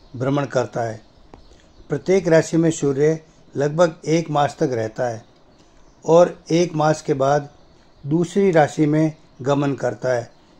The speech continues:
यानी एक राशि को छोड़कर दूसरी राशि में चला जाता है। सूर्य की इस राशि परिवर्तन की प्रक्रिया को संक्रांति के नाम से जाना जाता है। इस प्रकार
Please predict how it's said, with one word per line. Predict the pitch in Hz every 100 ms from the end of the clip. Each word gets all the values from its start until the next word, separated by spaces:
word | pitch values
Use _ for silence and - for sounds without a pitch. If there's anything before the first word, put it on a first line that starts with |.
| -
यानी | 147 156
एक | 147 165 180
राशि | 165 147 -
को | 160 156
छोड़कर | 139 143 127 120 156 156 - _ - _ -
दूसरी | 147 156 196 180
राशि | 147 131 151
में | 147 160 160 - -
चला | 160 147 127
जाता | 127 117 127
है। | 120 110 - - _ - - - _ _ _
सूर्य | - 170 170 180
की | 180 180 131 - _ _ -
इस | 175 -
राशि | 143 147 - 202
परिवर्तन | 165 151 151 - 156
की | 151
प्रक्रिया | 135 127 120 135 139
को | - 156 156 - _ _ -
संक्रांति | - 147 143 160 165 160 175
के | 165
नाम | 135 135
से | 127 156 156 156 _ -
जाना | 123 143 135
जाता | 123 117 - 120
है। | 117 113 _ _ _ _ - _ - - -
इस | 175
प्रकार | - 175 170 175 131